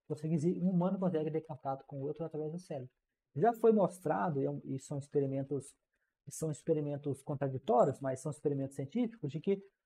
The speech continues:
o cérebro humano talvez consiga voltar no tempo, né?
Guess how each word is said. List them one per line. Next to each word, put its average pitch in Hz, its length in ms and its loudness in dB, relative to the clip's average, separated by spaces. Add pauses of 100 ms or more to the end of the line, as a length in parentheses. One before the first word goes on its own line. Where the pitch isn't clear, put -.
(140)
o 214 100 0
cérebro 277 400 4
humano 185 300 6
talvez 208 280 2
consiga 208 320 0
voltar 214 320 -2
no 240 100 -4
tempo, 185 340 -2
né? 170 100 -2